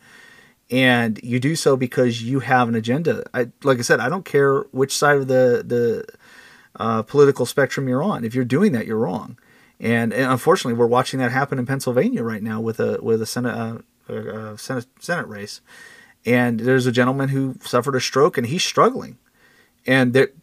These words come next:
they're, they're not gonna, for, they don't care about his health. They care about winning a political seat for a rubber stamp. And again, I don't care what side of the political spectrum you're on. That's wrong. That's simply wrong. It's sinful.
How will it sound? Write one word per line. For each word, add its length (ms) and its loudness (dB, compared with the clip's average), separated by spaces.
they're, 200 4
they're 180 6
not 180 6
gonna, 340 2
for, 260 0
they 160 4
don't 160 2
care 160 4
about 200 2
his 100 -4
health. 360 -6
They 140 0
care 280 6
about 400 4
winning 600 2
a 100 2
political 420 4
seat 400 -2
for 240 4
a 40 6
rubber 240 4
stamp. 580 -6
And 300 -2
again, 420 -2
I 140 -2
don't 180 0
care 220 2
what 160 0
side 280 2
of 80 -2
the 440 4
political 600 -4
spectrum 420 -4
you're 180 -4
on. 240 -2
That's 320 -2
wrong. 540 -2
That's 200 2
simply 260 -2
wrong. 280 2
It's 140 -6
sinful. 500 -4